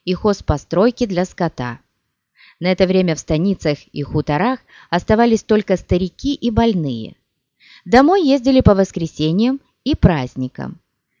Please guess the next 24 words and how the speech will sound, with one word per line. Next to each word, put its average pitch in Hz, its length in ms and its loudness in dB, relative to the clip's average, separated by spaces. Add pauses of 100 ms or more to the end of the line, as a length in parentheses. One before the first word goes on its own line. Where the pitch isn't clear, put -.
(160)
посещать 175 680 -2
церковь. - 640 -6 (920)
В - 80 -20
степи 214 320 2
оставались 208 500 2
только 202 300 0
пастухи. - 600 -2 (460)
У 202 100 0
людей 208 320 4
небогатых 196 680 0 (280)
это 302 200 -2
член 196 300 -2
семьи, 135 520 -6 (300)
а 165 180 0
у 156 60 4
богатых – 151 580 -2 (380)
наёмные 139 640 0
пастухи. - 640 -6 (1200)
В - 60 -20
степи 226 420 -2
каждому 208 640 0
отводилась 180 600 0
своя 185 260 0
работа. - 560 -4